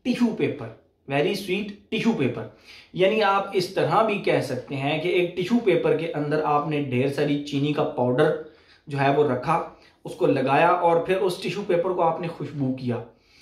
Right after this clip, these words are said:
तो वो जो टिश्यू paper के अंदर से एक dry फीकी सी woody सी खुशबू आ रही होती है, प्लस चीनी की sweet सी ये खुशबू आ रही होती है,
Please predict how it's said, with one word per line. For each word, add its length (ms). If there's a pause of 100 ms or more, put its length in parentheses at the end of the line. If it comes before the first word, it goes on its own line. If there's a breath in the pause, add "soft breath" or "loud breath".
(180 soft breath)
तो 60
वो 120
जो 120
टिश्यू 340
paper 320
के 80
अंदर 160
से 120
एक 180
dry 340
फीकी 460
सी 500 (160)
woody 400
सी 120
खुशबू 400
आ 140
रही 120
होती 200
है, 100
प्लस 500
चीनी 380
की 100
sweet 380
सी 120
ये 100
खुशबू 380
आ 120
रही 140
होती 200
है, 380